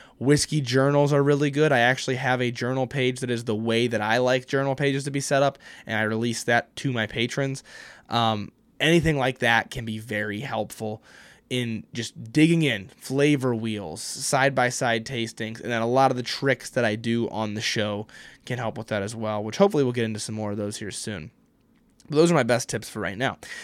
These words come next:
Next question is, what bottle did I use the cork and pour, or what bottle did I use to make the cork and pour intro to this podcast? So in the beginning, the that, that noise,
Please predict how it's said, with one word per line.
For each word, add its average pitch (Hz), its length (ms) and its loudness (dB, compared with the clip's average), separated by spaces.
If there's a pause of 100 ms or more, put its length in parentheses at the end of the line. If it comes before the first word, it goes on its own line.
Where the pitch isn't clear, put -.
(220)
Next 156 280 2
question 151 340 2
is, 127 140 0
what 135 320 0
bottle 135 340 6
did 131 240 2
I 123 80 6
use 120 280 2
the 110 160 -6
cork - 380 0 (140)
and 120 220 -8
pour, 127 560 2
or 107 160 -6
what 151 280 2
bottle 160 200 8
did 143 100 4
I 117 60 6
use 120 300 2
to - 140 -8
make 123 440 -2 (160)
the 104 100 -6
cork - 440 -2 (100)
and 110 240 -4
pour 117 500 -4
intro 107 640 -6
to 113 80 -10
this 98 120 -10
podcast? - 540 -2 (360)
So 123 100 -6
in - 20 -2
the 113 60 -2
beginning, 123 400 4
the 107 180 -2 (1300)
that, 98 320 -6
that 117 240 2
noise, 120 340 -2